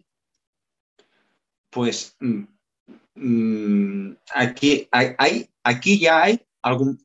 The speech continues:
algo que te está marcando un problema. Aquí hay un problema, porque, eh, el, el, el ejercicio tiene que ser saludable, es decir, pa-, beneficioso para la salud,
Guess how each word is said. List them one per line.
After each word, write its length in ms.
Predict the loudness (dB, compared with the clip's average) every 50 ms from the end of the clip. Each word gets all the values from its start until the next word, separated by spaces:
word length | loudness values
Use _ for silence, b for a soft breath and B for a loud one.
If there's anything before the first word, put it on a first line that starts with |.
| _ _ _
algo 680 | -2 0 2 2 2 2 0 0 0 -2 -8 -14 _ _ _
que 100 | -8 -6
te 100 | -6 -6
está 180 | -6 -6 -4 -4
marcando 460 | -4 -4 -4 -4 -6 -4 -4 -4 -4
un 160 | -4 -4 -6
problema. 360 | -6 -8 -8 -8 -8 -12 -18 -20 -20 _ _ _ _ _ _ _ _ _ _ -6
Aquí 280 | -6 -6 0 2 4
hay 100 | 4 6 6
un 100 | 4 4
problema, 460 | 2 0 -2 -2 -4 -6 -8 -12 -16 -18 _ _ _ _ _ _
porque, 420 | -4 -2 0 2 2 0 0 b b b b b b b b _ _ _ _ _ _ _ _ _ 0
eh, 520 | 4 4 6 6 6 4 4 4 2 2 4
el, 140 | 4 4 4
el, 40 | 4
el 80 | 4 2
ejercicio 520 | 0 0 -2 -8 -16 -16 -14 -16 -16 -4 -2
tiene 180 | 0 0 2 2
que 80 | 2
ser 260 | 2 2 2 2 0 _
saludable, 640 | -8 -4 0 2 4 4 6 6 6 4 2 0 -2 -4
es 120 | -2 -2 -2
decir, 300 | -2 -4 -4 -6 -6 _
pa-, 320 | 0 0 0 0 -4 -12 _ _ _ _ _ _ _
beneficioso 800 | -2 0 2 2 2 2 0 -2 -4 -4 -4 -4 -4 -6 -4
para 220 | -4 -4 -4 -2 -4
la 140 | -4 -6 -8
salud, 580 | -8 -8 -8 -8 -6 -4 -2 -2 -2 -2 -4